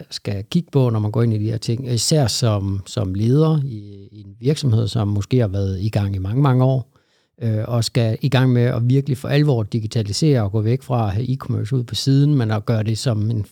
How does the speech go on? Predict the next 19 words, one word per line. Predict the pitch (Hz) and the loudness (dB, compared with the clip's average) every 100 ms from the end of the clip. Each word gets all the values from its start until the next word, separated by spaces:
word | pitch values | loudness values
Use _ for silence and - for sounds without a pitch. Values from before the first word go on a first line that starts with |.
| - | -6
fast | 123 - - | -6 -4 -2
del | 131 117 | 0 0
af | 98 | -4
den | - 131 | -2 0
måde, | 117 117 | 2 0
vi | 113 | -2
gør | 101 101 | -4 -6
forretning | - - 104 - 101 | -8 -12 -12 -12 -14
på. | - 98 - _ _ _ _ _ _ _ _ _ - | -14 -16 -18 _ _ _ _ _ _ _ _ _ -10
Øh, | 95 | -10
fordi | - 123 123 - | -2 0 0 0
teknologi, | 135 123 127 139 175 | 2 4 4 4 4
det | 147 151 | 4 2
er | |
selvfølgelig | - 135 151 | 0 0 2
det, | 151 | 2
der | 151 | 2
enabler | 117 107 127 151 104 | 2 2 0 0 -4
det. | 98 | -6